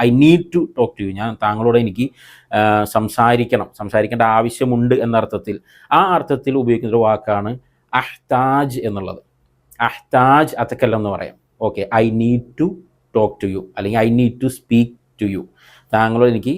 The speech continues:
സംസാരിക്കേണ്ട ഒരു ആവശ്യമുണ്ട്. അൻ ഇജാസതി ബുക്ര, നാളെ, നാളത്തെ എൻ്റെ ഒരു ലീവിനെ കുറിച്ച് താങ്കളോട് എനിക്ക് സംസാരിക്കണം. അപ്പൊ അഹ്താജ് അത്തകല്ലമ അൻ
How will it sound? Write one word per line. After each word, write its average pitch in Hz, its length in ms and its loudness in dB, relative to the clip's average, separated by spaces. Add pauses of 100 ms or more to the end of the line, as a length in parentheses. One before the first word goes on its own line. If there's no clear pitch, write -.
(240)
സംസാരിക്കേണ്ട 107 520 -2
ഒരു 120 80 2 (100)
ആവശ്യമുണ്ട്. 110 600 -2 (180)
അൻ 120 100 -2 (260)
ഇജാസതി 117 680 -2 (100)
ബുക്ര, 101 240 -8 (440)
നാളെ, 117 340 2 (100)
നാളത്തെ 117 380 -2
എൻ്റെ 117 140 -2
ഒരു 113 140 -4
ലീവിനെ 117 380 0
കുറിച്ച് 110 320 -4 (840)
താങ്കളോട് 110 340 2
എനിക്ക് 113 280 -2
സംസാരിക്കണം. 98 520 -2
അപ്പൊ 104 140 -2
അഹ്താജ് 127 560 0
അത്തകല്ലമ 117 520 -4
അൻ 117 180 -2